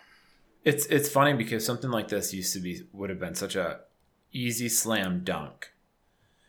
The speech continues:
because cards didn't turn around that fast. Now it feels like we play a slightly different game, but I still have to,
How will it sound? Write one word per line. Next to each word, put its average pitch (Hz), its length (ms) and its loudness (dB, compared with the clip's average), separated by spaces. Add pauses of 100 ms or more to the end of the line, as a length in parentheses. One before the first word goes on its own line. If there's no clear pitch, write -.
(640)
because 113 580 2 (460)
cards 107 480 2
didn't 98 240 -4
turn 101 200 -4
around 82 340 -6
that 65 220 -10
fast. - 520 -8 (1300)
Now 110 480 4
it 92 80 -4
feels 98 240 -2
like 92 100 -2
we 92 80 -6
play - 220 -2
a - 20 -4
slightly - 340 -2
different - 360 -10
game, 73 420 -10 (500)
but 117 320 4
I 117 180 8
still 110 260 2
have 95 240 0
to, 82 320 -4